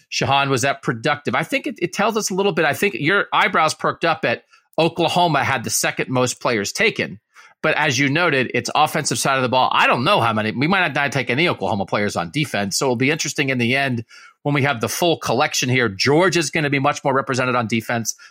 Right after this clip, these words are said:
Clemson's gonna be more represented on defense. Ohio State will get a bunch of guys in there, at least a couple, maybe. Alabama will have a bunch of guys. But this is, these are, L S U and Oklahoma are two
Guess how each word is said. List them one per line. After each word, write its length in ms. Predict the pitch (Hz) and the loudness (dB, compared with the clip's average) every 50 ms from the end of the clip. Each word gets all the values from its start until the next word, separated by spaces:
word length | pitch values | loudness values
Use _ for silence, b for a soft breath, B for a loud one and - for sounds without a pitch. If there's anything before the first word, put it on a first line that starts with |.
| B B | B B
Clemson's 480 | - - 131 143 170 175 170 175 156 131 | -4 0 2 2 2 2 2 0 0 0
gonna 160 | - 160 147 | 0 0 0
be 120 | 135 139 | 0 2
more 180 | 131 127 131 123 | 2 2 2 2
represented 400 | 127 123 - 113 117 120 117 110 | 2 0 -2 -2 -2 0 0 0
on 100 | 113 104 | 0 0
defense. 380 | 90 110 104 - 120 117 104 - | 0 -2 -4 -2 -4 -4 -4 -4
Ohio 260 | 104 - 151 151 160 | -4 -2 0 0 0
State 200 | 156 - 151 139 | 0 0 0 0
will 80 | 131 | 0
get 120 | 113 127 113 | 0 -2 -2
a 60 | 104 | -2
bunch 200 | 117 120 110 - | -2 -2 -2 -2
of 60 | 120 | -2
guys 260 | 113 110 107 107 101 | -2 0 0 0 0
in 120 | 110 107 107 | -2 -2 0
there, 200 | 110 110 107 - B B B | 0 -2 -2 -4 B B B
at 60 | 156 | 2
least 160 | 170 151 - | 2 2 0
a 60 | 117 | -2
couple, 420 | - - 139 127 - 107 104 107 - | -2 -2 -2 0 0 0 0 0 0
maybe. 340 | 104 101 98 101 110 110 - B B B B B B _ _ 135 | 0 0 0 0 0 -2 -4 B B B B B B _ _ 0
Alabama 460 | 147 156 151 123 143 151 143 143 135 | 0 2 2 2 2 2 2 2 2
will 60 | 120 | 2
have 180 | 113 123 117 117 | 2 2 0 0
a 60 | 104 | 0
bunch 280 | 90 113 104 98 - | 0 0 -2 -2 -2
of 80 | 113 95 | -4 -2
guys. 420 | 104 95 95 92 95 95 - - - b b b b b | -2 0 0 0 0 -2 -4 -4 -6 b b b b b
But 180 | - 143 117 - | -2 -2 -2 0
this 240 | - 165 151 - 180 | 0 0 2 2 2
is, 240 | 170 170 151 123 - | 2 2 0 0 0
these 240 | - 156 165 151 | 0 2 2 4
are, 180 | 190 180 175 147 - _ B B B B B - | 2 2 0 0 -4 _ B B B B B -2
L 200 | 156 180 208 240 | 0 2 2 2
S 180 | 226 - - | 2 2 2
U 100 | 240 233 | 4 4
and 80 | 208 190 | 4 4
Oklahoma 480 | 185 - - 170 139 165 175 180 165 | 2 2 0 0 2 2 4 4 4
are 240 | 147 131 - - 135 | 4 4 4 2 0
two 380 | - - - 190 196 170 - | -2 0 0 2 2 2 0